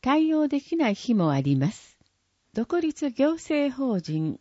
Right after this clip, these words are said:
国立病院機構埼玉病院。電話、四六二の一一零一。休日歯科応急診療所。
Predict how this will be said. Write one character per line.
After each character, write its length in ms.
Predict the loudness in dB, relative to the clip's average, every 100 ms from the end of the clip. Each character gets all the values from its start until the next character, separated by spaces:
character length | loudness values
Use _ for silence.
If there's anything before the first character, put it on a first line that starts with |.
| _
国 320 | -14 -6 -4 -4
立 260 | -4 -4
病 260 | 0 0 0
院 260 | 0 0 -2
機 200 | -8 -8
構 500 | -4 0 0 -4 -8 _
埼 320 | -8 -2 -2
玉 360 | 0 0 2 2
病 320 | 0 0 -2
院。 260 | -4 -6 -8 _ _ _ _ _ _ _ _ -4
電 300 | -2 0 0
話、 260 | -2 -4 _ _ _
四 320 | 0 2 2
六 300 | -2 -4 -2
二 160 | 0 0
の 240 | 0 -2 -4 -8
一 360 | -6 -4 -4
一 260 | -4 -8 -4
零 260 | -2 -2
一。 440 | -4 -8 -14 -18 -20 _ _ _ _ _ _ _ _ _ _ _ _ _ _ _ _ _ -2
休 220 | 2 2
日 480 | 2 -2 -2 -2 -2
歯 180 | -4
科 200 | 2 2 4
応 200 | 2 2
急 320 | 0 2 2
診 340 | 2 4 4
療 320 | 6 4 4 2
所。 220 | 0